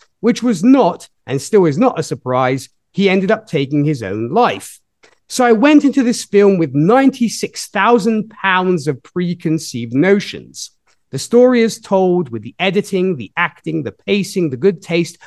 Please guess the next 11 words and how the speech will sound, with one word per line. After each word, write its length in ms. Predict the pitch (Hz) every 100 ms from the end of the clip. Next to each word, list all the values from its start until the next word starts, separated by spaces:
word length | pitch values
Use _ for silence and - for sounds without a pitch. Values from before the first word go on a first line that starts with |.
| _
was 300 | 156 180 -
impeccable. 880 | 180 175 175 - 170 - 101 92 87 - _ _ -
I 140 | 147
was 220 | 151 143
thrilled 460 | - 233 277 277 202
when 200 | 190 175
it 100 | 156
won 320 | 170 180 196
over 240 | 160 151
The 100 | 120
Revenant, 600 | 117 247 233 180 185 190